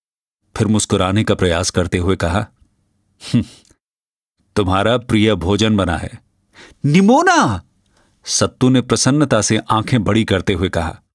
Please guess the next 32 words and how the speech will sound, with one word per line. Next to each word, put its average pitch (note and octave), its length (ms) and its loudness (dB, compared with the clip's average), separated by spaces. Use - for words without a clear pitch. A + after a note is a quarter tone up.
"हाँ, - 340 -6
हाँ, F2+ 380 -4
पेट A#2+ 260 0
भरकर G#2 380 -2
खाना।" G2+ 480 -4
विधान A2+ 460 0
उसकी A#2+ 240 0
पीठ B2+ 340 0
को A#2+ 140 0
ठोंक - 380 -2
कर A2+ 120 2
उठते - 400 -4
हुए F2 220 0
बोला। - 360 -8
विधान B2 380 2
के F3 120 0
ठोकने C3 440 2
से C3+ 120 -2
लट्टू G#2+ 340 2
हथेली G2 380 0
से G#2 140 0
गिर F2 160 -2
पड़ा। - 340 -8
सत्तू - 380 2
ने C#3 100 4
लट्टू G#2 340 2
उठाकर G2 440 0
अपनी F#2+ 260 0
धोती F#2+ 340 -2
में G2+ 160 2
बांध E2 260 -2
लिया। D#2 340 -10